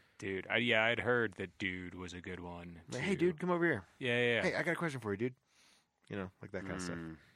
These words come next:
Speaker 1: Yeah.
Speaker 3: Hmm.
Speaker 2: I've also found it helpful just to refer to someone by their name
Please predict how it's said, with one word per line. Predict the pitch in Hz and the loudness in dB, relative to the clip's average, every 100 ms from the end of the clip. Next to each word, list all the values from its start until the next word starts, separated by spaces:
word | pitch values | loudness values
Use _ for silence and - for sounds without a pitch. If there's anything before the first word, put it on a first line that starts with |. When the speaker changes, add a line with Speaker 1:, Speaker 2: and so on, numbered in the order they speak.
| _ _ _ - | _ _ _ -18
Speaker 1:
Yeah. | 87 82 117 92 | -14 -10 -8 -8
Speaker 3:
Hmm. | 82 78 | -10 0
Speaker 2:
I've | 131 | 8
also | 175 208 170 | 10 12 10
found | 143 131 | 10 8
it | 107 | 6
helpful | 123 - 113 | 4 4 0
just | 95 131 127 | 4 2 4
to | 123 | 2
refer | 107 - 120 | 2 4 4
to | |
someone | 123 147 143 143 147 - | 6 6 8 6 6 -2
by | 95 113 117 | 0 4 6
their | 113 107 | 6 4
name | 101 90 107 131 | 2 0 0 0